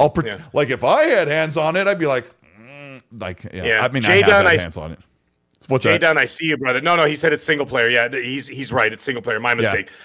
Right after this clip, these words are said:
Speaker 2: So, 'cause I watched some of the, uh, the, I was about to say Facebook. My goodness, I was watching some of the YouTube videos of it. Looks great. Looks like fun. And you know what? Capcom rarely misses, especially since Resident Evil seven and on. They've just been on fire. So, uh, they've been great.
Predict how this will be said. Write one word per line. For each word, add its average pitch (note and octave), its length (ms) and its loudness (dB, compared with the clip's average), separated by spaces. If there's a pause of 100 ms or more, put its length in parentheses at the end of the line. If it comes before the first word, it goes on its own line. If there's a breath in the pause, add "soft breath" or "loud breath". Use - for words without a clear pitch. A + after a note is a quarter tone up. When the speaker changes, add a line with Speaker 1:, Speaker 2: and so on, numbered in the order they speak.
(100)
Speaker 2:
So, F#3 340 4
'cause F#3 140 2
I G3+ 100 6
watched G#3 260 4
some F3+ 140 0
of D#3 80 -6
the, D3+ 180 0
uh, C3+ 180 2
the, B2 240 -6 (140)
I - 80 -4
was D#3+ 80 -2
about C3 140 -12
to - 20 -18
say G#2 120 -8
Facebook. G2 440 -10
My A2 140 -8
goodness, G2 300 -12 (280 loud breath)
I D#3 80 2
was E3 140 0
watching F#3 240 2
some E3+ 180 -2
of D3+ 60 -2
the C#3 120 -6
YouTube D#3 260 -8
videos A2 360 -2
of A2+ 120 0
it. D#3 80 2
Looks A#3 180 0
great. C4 320 4
Looks D#3+ 160 -2
like F3+ 120 2
fun. G#3 200 0
And F3 120 -4
you G#3 60 2
know G#3 80 4
what? G#3 140 2
Capcom G#3 640 0
rarely F3 500 2
misses, C3+ 520 -4 (320 soft breath)
especially F#3 640 0
since F3 280 -4
Resident D#3+ 300 0
Evil C#3+ 140 -4
seven D#3 360 2
and C3 120 -2
on. C3 280 2
They've D3 160 0
just - 220 -2
been B2 100 -4
on G2 120 -6
fire. G2+ 340 -2 (340 soft breath)
So, E3+ 360 4
uh, D#3+ 200 4
they've G3+ 160 4
been D#3 140 -4
great. G#2+ 340 -2